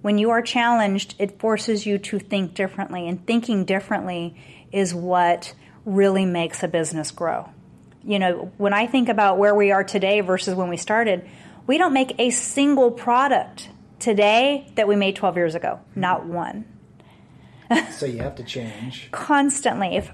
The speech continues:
Speaker 1: and so if you're not changing, you're dying. That's just it. And if you're not growing, you're dying. Even if it's by one percent, someone will say, "Oh, well, our sales are flat." Like, are they really flat, or did you grow by one percent? Well, one percent is flat. I'm like, "One percent isn't flat. One percent's one percent.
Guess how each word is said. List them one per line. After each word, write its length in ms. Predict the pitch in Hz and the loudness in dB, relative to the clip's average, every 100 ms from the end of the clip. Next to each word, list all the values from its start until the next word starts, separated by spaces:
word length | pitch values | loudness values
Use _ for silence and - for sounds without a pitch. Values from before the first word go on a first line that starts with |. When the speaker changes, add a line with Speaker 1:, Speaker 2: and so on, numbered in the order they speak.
| - | -2
Speaker 1:
and 320 | 214 - 202 | -2 -2 0
so 140 | 254 | 2
if 140 | 240 247 | 2 2
you're 80 | |
not 220 | 269 285 269 | 2 2 2
changing, 440 | 302 269 262 254 | 2 4 4 2
you're 100 | 220 | 2
dying. 480 | 196 202 190 170 180 - - | 2 2 0 -4 -12 -18 -6
That's 280 | 208 208 - | -2 -2 0
just 260 | 208 - 208 | -4 -2 2
it. 240 | 214 - - - | 2 0 -8 -10
And 120 | 196 | -4
if 140 | 208 220 | -2 0
you're 100 | 214 | 0
not 160 | 214 | 2
growing, 340 | 208 214 233 208 | 2 2 4 2
you're 120 | 175 | 0
dying. 380 | 165 156 165 - - _ _ - - - | 0 -2 -6 -12 -20 _ _ -20 -20 -8
Even 220 | 202 214 233 | 0 2 2
if 100 | 233 | 0
it's 120 | 233 | 0
by 140 | 220 | 2
one 280 | 214 214 214 | 4 2 0
percent, 520 | 214 196 208 185 - | -2 -2 0 -2 -4
someone 200 | - 196 | -4 -2
will 60 | 196 | -2
say, 160 | 190 - | -4 0
"Oh, 280 | 233 254 247 | 4 6 6
well, 120 | 226 | 4
our 80 | 214 | 2
sales 340 | - 208 196 | 2 0 0
are 60 | 190 | -4
flat." 400 | - 175 - - - - | 0 0 -2 -8 -20 -8
Like, 240 | 202 202 - | -4 -4 0
are 100 | 196 | 0
they 140 | 190 | 2
really 260 | 185 202 302 | 2 2 2
flat, 500 | 330 381 370 381 311 - | 0 2 4 2 0 -2
or 80 | 208 | 0
did 160 | 202 | 2
you 80 | 196 | 2
grow 140 | 202 | 2
by 120 | 196 180 | 4 2
one 180 | 175 | 0
percent? 280 | 165 160 170 - - - - | -4 -8 -10 -12 -20 -12 0
Well, 420 | 269 294 294 285 | 4 6 6 4
one 160 | 269 262 | 2 2
percent 360 | 254 - 214 | 0 2 0
is 100 | 196 | 0
flat. 240 | - 180 175 | 0 0 2
I'm 80 | |
like, 180 | 214 226 | 0 0
"One 140 | 240 330 | 0 0
percent 320 | 359 349 302 | 0 2 2
isn't 260 | 330 339 | 2 -2
flat. 260 | - 147 135 - - - - - - - | -2 -4 -4 -16 -20 -20 -20 -20 -20 -2
One 140 | 220 226 | -2 0
percent's 420 | 254 262 240 - | 0 0 -2 0
one 140 | 208 | -2
percent. 360 | 208 202 175 | -2 -6 -6